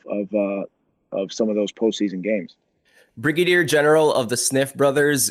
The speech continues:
Speaker 2: is a job title I never knew I wanted, but I'm dedicating my life now to, to taking on that role.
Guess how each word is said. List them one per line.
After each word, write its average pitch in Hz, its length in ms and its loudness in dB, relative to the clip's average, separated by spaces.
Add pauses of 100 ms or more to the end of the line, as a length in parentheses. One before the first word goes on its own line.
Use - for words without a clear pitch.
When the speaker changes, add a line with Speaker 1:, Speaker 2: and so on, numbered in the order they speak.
Speaker 2:
is 107 460 2
a 107 100 0
job 113 320 0
title 120 340 2
I 110 100 0
never 120 360 2
knew 120 220 4
I 110 80 4
wanted, 127 680 0
but 107 720 -2 (120)
I'm 117 180 0
dedicating 120 500 2
my 110 120 2
life 107 320 0
now 95 220 0
to, 104 280 0 (380)
to - 80 -14
taking 120 360 0
on 104 200 2
that 98 180 0
role. 95 320 2